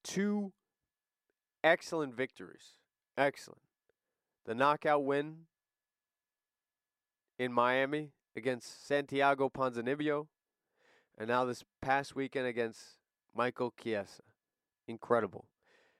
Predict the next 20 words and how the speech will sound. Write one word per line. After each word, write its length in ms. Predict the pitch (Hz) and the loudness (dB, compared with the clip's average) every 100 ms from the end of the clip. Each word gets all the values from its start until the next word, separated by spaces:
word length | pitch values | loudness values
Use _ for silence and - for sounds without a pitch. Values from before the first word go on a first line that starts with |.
| _ | _
Incredible. 560 | - - - 104 87 80 - | -18 -4 0 2 0 -8 -2
Props 400 | 131 139 - - | 4 4 2 -8
to 120 | - | -8
Kevin. 380 | - 123 117 117 _ _ - | -2 0 0 -6 _ _ 0
Props 300 | 123 127 - | 2 2 -4
to 140 | 113 | -4
Derek. 320 | 110 110 110 - _ _ | 2 2 0 -4 _ _
Great 300 | - 117 - | -4 -4 -2
job, 320 | 113 107 90 | 0 0 0
Justin 380 | 104 104 - 95 | -4 -6 -8 -14
Gaethje. 300 | 90 - - - | -14 -16 -20 -20
Great 200 | - - | -14 -14
job. 180 | - - - _ _ _ _ _ _ _ _ _ _ _ _ _ _ _ _ _ - _ _ _ _ _ _ _ - | -14 -20 -20 _ _ _ _ _ _ _ _ _ _ _ _ _ _ _ _ _ -20 _ _ _ _ _ _ _ 2
Guys, 260 | 151 151 - | 2 2 -2
I 60 | 143 | -4
feel 220 | - 208 | -2 -2
like 180 | 220 180 | -2 -2
I 80 | |
didn't 260 | 165 175 160 | -2 -2 -2
leave 360 | 165 175 185 | -4 -4 -8